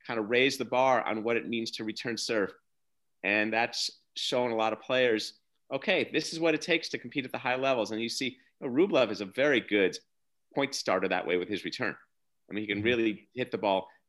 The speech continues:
Speaker 1: deep. And, you know, he's not just kind of keeping the ball in play and hoping for the best. I mean, he wants to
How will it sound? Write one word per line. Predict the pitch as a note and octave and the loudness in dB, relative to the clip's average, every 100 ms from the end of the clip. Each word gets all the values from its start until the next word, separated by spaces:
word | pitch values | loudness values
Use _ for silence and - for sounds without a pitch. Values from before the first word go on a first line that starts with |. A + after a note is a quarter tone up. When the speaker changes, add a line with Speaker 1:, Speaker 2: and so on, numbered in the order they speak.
| - | -2
Speaker 1:
deep. | C3 C3 - _ _ _ - | 0 0 -6 _ _ _ -4
And, | G2 G2+ | 0 2
you | A#2 | 0
know, | G#2+ | 0
he's | C#3 | 0
not | D3 | 0
just | - C3+ - | 0 -2 -2
kind | C3 A2+ | -2 -2
of | - - _ | -4 -16 _
keeping | - C#3 C3 | -8 -4 -2
the | |
ball | A#2+ A2+ | 0 0
in | G2+ | -2
play | - C3+ B2 B2 A2+ | 0 4 6 6 4
and | G2 | 2
hoping | A2+ - A2 | -2 -4 -6
for | G#2 | -6
the | |
best. | F#2+ B2+ A2+ - | -2 0 0 -4
I | F2 | -8
mean, | G#2+ | -6
he | A#2+ | -6
wants | C#3 C3 | -4 -6
to | A2+ | -8